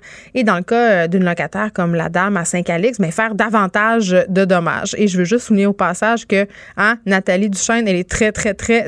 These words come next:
échaudée. Elle a accordé, euh, une entrevue à T V A, elle a dit, « Plus jamais je ne vais louer une propriété, même si t'arrives en robe de mariée avec un an d'avance de paiement de loyer. » Oublie ça. On la comprend. Et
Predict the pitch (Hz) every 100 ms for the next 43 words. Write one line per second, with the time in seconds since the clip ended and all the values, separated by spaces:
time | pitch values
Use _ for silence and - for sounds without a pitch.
0 | 196 202 214 185 175 214 262 - - -
1 | - 226 254 190 202 185 190 233 220 185
2 | 180 190 190 185 185 226 233 208 180 208
3 | 226 185 170 180 226 226 - - _ _
4 | 277 277 247 240 269 226 202 202 202 202
5 | 233 208 202 208 208 233 208 202 202 233
6 | 269 - - - 220 269 311 - 240 214
7 | 233 254 196 254 240 262 220 214 190 190
8 | 175 220 240 202 190 - - 247 240 240
9 | 247 208 190 220 233 202 202 214 214 214
10 | 214 208 185 208 220 220 - _ 240 220
11 | 202 - 110 - - - - - - 208
12 | 190 - 196 185 247 339 - - - -
13 | 214